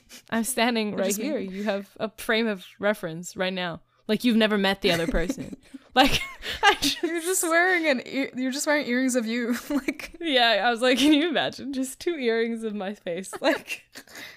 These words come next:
Speaker 1: Yeah, like, you
Speaker 2: So
Speaker 1: go.
Speaker 2: gorgeous.
Speaker 1: I support <laughs> It's
Speaker 2: I
Speaker 1: really
Speaker 2: don't think
Speaker 1: funny
Speaker 2: I
Speaker 1: to
Speaker 2: have
Speaker 1: me.
Speaker 2: the guts to do that. Yeah.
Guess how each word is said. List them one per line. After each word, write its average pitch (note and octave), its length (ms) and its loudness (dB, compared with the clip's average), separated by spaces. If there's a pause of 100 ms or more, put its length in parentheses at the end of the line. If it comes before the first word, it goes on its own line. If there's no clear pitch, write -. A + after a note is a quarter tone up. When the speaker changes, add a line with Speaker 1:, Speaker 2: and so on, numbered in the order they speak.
(240)
Speaker 1:
Yeah, E4+ 320 4
like, A#3 200 -2
you C4 120 2
Speaker 2:
So B3 60 -4
Speaker 1:
go. A#3 360 4 (140)
Speaker 2:
gorgeous. - 20 -6
Speaker 1:
I A3+ 100 0
support C4 360 0 (360)
<laughs> F4+ 100 0 (1040)
It's - 140 -12
Speaker 2:
I C4 40 0
Speaker 1:
really A#3 120 4
Speaker 2:
don't A3 80 0
think - 20 -10
Speaker 1:
funny G#3 200 0
Speaker 2:
I - 40 0
Speaker 1:
to G#3 60 -2
Speaker 2:
have G#3 100 -6
Speaker 1:
me. A3 80 -8
Speaker 2:
the G3+ 220 -14 (140)
guts - 340 -14
to - 60 -20
do - 140 -16
that. - 220 -12
Yeah. C#4 640 -6